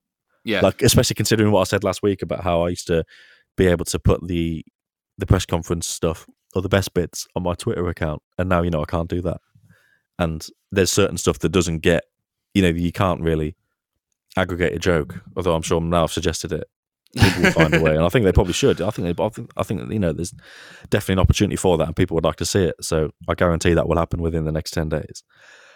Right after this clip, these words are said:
Speaker 2: Um, but yeah, so he did. He, he was in, yeah, he, he was in a, a good mood. He did, he did take the piss a bit out of a friend at the start. I won't, I won't, I won't,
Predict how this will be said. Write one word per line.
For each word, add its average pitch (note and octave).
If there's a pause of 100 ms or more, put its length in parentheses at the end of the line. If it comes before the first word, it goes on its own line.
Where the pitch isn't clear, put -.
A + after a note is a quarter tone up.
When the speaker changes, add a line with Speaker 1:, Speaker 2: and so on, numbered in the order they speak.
(200)
Speaker 2:
Um, F#2+ (1000)
but A2+
yeah, G2+
so F#2
he G2+
did. G#2 (240)
He, G#2+
he A2+
was A#2+
in, F#2 (260)
yeah, F2+ (200)
he, G#2
he G#2+
was A2+
in F2
a, E2 (120)
a F#2
good F2
mood. D2+
He E2
did, F2 (260)
he F#2
did F2+ (340)
take -
the E2+
piss - (100)
a F2
bit E2
out D#2+
of D#2+
a E2
friend D#2
at B1+
the -
start. -
I G2
won't, G2+ (360)
I D3
won't, D3+
I C3+
won't, G#2